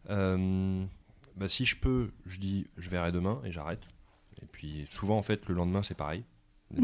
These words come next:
Speaker 1: Jusqu'à l'approche de la deadline. Et là, c'est la deadline qui rentre en, en, en compte. Euh, sinon, euh, je m'allonge.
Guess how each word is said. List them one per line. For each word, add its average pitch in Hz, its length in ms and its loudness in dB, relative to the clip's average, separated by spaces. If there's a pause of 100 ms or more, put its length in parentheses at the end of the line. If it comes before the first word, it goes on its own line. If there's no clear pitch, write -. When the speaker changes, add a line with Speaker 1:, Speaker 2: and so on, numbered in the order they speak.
(280)
Speaker 1:
Jusqu'à 85 320 -2
l'approche 82 340 -4
de 80 60 -8
la 73 60 -8
deadline. 90 340 -2
Et 69 80 -6
là, 80 200 -6
c'est - 80 -10
la 76 80 -6
deadline 78 260 -6
qui - 100 -14
rentre 76 200 -8
en, - 180 -12 (760)
en, - 160 -12
en - 20 -10
compte. 120 240 -4 (640)
Euh, 95 640 4
sinon, 131 680 4 (960)
euh, 98 260 0
je 90 80 0
m'allonge. 101 340 2